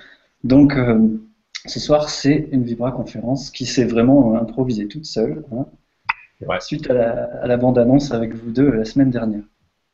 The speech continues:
Speaker 1: Alors, on va parler des relations ce soir et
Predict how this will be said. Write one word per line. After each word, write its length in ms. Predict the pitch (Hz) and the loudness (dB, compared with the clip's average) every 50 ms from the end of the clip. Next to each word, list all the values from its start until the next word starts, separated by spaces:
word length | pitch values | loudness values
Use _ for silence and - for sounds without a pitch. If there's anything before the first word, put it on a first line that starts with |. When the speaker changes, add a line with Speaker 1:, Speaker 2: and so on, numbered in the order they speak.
| _ _ _ _ _ _ _ _ _ _ _ _ _ - - - - - - - - - - - _ _ _ _ _ _ _ | _ _ _ _ _ _ _ _ _ _ _ _ _ -20 -20 -20 -20 -20 -20 -20 -20 -20 -20 -20 _ _ _ _ _ _ _
Speaker 1:
Alors, 500 | - 135 131 123 113 110 - - - - - | 0 2 4 4 4 2 0 -4 -10 -4 0
on 100 | - 151 | 4 6
va 120 | 143 143 | 6 6
parler 280 | 143 151 147 139 147 143 | 4 4 2 4 4 4
des 120 | 139 127 | 4 2
relations 520 | 117 120 117 110 107 - - - 135 165 175 | 0 0 -2 -4 -4 -6 -2 -2 -2 -2 -2
ce 160 | - - - | -6 -10 -14
soir 380 | - - 139 151 160 156 131 117 | -8 -6 -4 -4 -4 -4 -6 -6
et 420 | 120 113 110 107 104 104 104 | -6 -6 -6 -6 -8 -10 -12